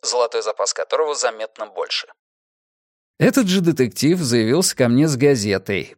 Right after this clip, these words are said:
потому что мы уже успели стать дружелюбными противниками. «Ты ведь надул этого мозгоправа, а, Фрэнк?» Я поведал ему, что отвечал на каждый заданный вопрос со всей возможной правдивостью,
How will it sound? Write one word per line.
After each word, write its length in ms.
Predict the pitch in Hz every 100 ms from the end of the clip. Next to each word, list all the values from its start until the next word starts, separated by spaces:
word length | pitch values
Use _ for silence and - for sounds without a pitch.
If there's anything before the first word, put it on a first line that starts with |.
| -
потому 320 | 120 131 151
что 180 | - 135
мы 160 | 147
уже 180 | 170 131
успели 460 | 110 - 123 147 135
стать 320 | - 120 120
дружелюбными 840 | 123 117 120 98 98 104 110 117 107
противниками. 880 | - 95 - 62 50 - 73 - _ _ _ _ _ _ _ _ _ _ _ _ _ -
«Ты 180 | 139
ведь 240 | 226 233 -
надул 500 | 233 240 214 240 127
этого 260 | 104 113
мозгоправа, 1040 | 117 127 123 135 135 117 107 60 69 104 208
а, 80 | - - _
Фрэнк?» 500 | - 202 - - - _ _ _ _ _ _ _ _ _ _ _ _ _ _ -
Я 260 | 101 180
поведал 520 | 214 220 180 220 226
ему, 300 | 214 202 202
что 280 | 185 - 180
отвечал 520 | 170 156 165 - 202
на 200 | 185 165
каждый 460 | 151 202 214 180 185
заданный 500 | 147 175 196 175 160
вопрос 460 | 147 139 160 202 196
со 220 | - 120
всей 280 | - 160 202
возможной 640 | 151 135 135 156 156 151
правдивостью, 800 | 143 131 113 104 76 - - -